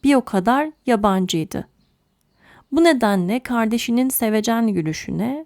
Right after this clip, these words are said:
sadece sevecen bir gülüş ile cevap verip olduğu yerde dikilip kaldı.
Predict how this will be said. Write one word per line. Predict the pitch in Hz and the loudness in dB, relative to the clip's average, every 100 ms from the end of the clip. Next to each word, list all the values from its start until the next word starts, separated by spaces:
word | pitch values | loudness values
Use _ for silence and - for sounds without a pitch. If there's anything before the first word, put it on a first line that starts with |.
| _ | _
sadece | - - 294 277 269 277 | -6 0 2 2 0 -2
sevecen | - 247 247 262 277 247 | 0 0 0 0 0 0
bir | 247 | 0
gülüş | 196 214 233 - | -2 -2 -2 -4
ile | - 170 | -6 -2
cevap | 180 175 - - | 0 0 -2 -4
verip | 190 254 - _ _ _ _ | -2 -2 -6 _ _ _ _
olduğu | 247 254 196 185 | 4 4 4 0
yerde | 170 226 202 220 | 0 0 0 -2
dikilip | 190 - 254 - | -6 -6 -8 -8
kaldı. | 214 156 151 170 | -6 -4 -4 -8